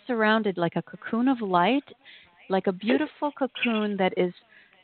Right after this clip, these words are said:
surrounding us in pink white light. <sighs> Ah, so just allow that feeling of love to surround you in safety for a moment. First, we're creating safety, 'cause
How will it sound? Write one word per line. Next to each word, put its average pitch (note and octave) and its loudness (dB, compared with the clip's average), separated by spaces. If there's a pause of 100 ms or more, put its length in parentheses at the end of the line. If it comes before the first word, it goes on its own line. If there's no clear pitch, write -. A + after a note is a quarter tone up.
(100)
surrounding G#3+ 2
us F3 -2
in F3 -6
pink B3 -4
white G3 2
light. F3+ 0
<sighs> - -20 (1800)
Ah, G3 2 (480)
so G3 -12 (100)
just - -10
allow F#3 4
that A#3 2 (140)
feeling G#3 -4
of F3 -8
love F3+ 0 (100)
to G3 -12 (100)
surround F3+ 0
you F3+ -6
in F3 -8 (120)
safety F3+ -4
for G#3 -2
a G#3 -2
moment. G#3+ 0 (1120)
First, G#3 2
we're G#3 0
creating F#3+ 0 (120)
safety, E3 -6
'cause - -6